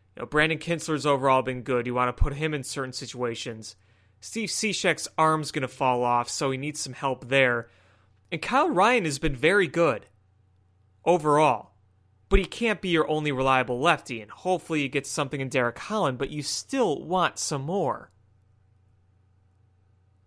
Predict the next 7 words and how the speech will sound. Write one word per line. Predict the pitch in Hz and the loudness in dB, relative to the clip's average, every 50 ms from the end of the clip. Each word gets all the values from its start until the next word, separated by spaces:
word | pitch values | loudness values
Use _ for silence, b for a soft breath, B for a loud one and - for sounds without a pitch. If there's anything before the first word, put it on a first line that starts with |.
| _ _ _ _ _ _ _ | _ _ _ _ _ _ _
I | 180 202 | 2 4
mean, | 208 214 208 | 4 4 4
let's | 196 247 285 - - | 4 2 0 0 -2
play | - - 392 381 294 | 0 2 2 2 4
worst | 165 165 185 180 - - | 4 2 2 2 0 -2
case | - 190 185 175 - | -2 -2 -2 -2 -2
scenario. | - - 160 135 127 127 127 123 120 113 104 98 101 117 | -2 -2 -2 0 2 2 4 2 2 0 -2 -6 -12 -18